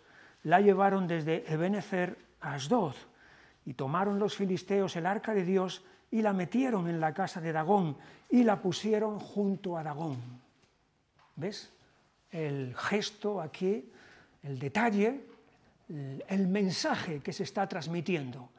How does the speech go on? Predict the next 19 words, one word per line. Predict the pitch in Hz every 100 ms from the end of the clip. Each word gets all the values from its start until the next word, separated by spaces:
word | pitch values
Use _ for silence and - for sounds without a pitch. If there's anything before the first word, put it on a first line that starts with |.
| _ _ _ _ -
Hemos | 277 214 170
derrotado | 175 175 165 175 170
a | 160
Israel, | 147 143 151 180 240 285 - - _ _ -
y | 135
no | 180
solamente | 196 254 202 214 196
es | 196
que | 196
nosotros | 180 - 208 196 185 -
hemos | 180 170
derrotado | 147 151 156 151 165 151
a |
Israel, | 151 135 156 160 180 185 - - -
sino | - - 196 180 156
que | 180
nuestro | 170 180 175 - 180 165
dios | 165 226 247 262 262 156
Dagón | 165 165 147 277 285 226 311 330